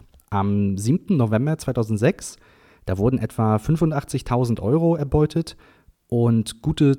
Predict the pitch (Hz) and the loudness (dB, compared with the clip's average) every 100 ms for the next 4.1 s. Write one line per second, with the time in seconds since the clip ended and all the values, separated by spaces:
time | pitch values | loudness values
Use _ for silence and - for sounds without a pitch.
0 | - 120 104 101 - - 147 170 160 127 | -2 -2 -2 -2 -4 -4 0 0 0 -2
1 | - 160 - 123 156 - 107 104 98 131 | -2 -2 0 0 -2 -2 -2 -2 -2 -6
2 | - 127 131 117 101 139 139 131 - 123 | -4 -4 -2 -2 -2 0 0 0 -2 -4
3 | 120 113 101 156 135 160 127 110 117 120 | -2 -2 -2 0 0 -2 -2 -2 -2 -2